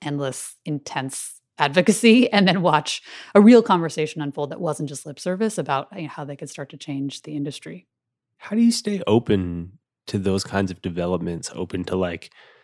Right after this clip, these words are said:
Speaker 2: stories that seem relatively clear becoming more complicated,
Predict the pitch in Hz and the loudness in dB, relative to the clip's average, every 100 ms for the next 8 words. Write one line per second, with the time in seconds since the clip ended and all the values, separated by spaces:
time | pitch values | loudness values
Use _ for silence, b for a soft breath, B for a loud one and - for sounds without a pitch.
0 | - - 95 90 87 85 - 92 87 85 | -10 -2 0 0 -2 -4 -4 -2 -2 -2
1 | 90 92 90 98 90 87 87 - 92 87 | -2 -2 -2 -6 -4 -6 -8 -12 -8 -6
2 | 87 85 85 87 _ _ _ _ _ 90 | -6 -8 -10 -14 _ _ _ _ _ -14
3 | - - 87 85 85 85 87 _ _ _ | -12 -8 -6 -6 -8 -12 -16 _ _ _
4 | 92 87 - 87 92 - - 85 | -8 -8 -8 -12 -12 -12 -12 -12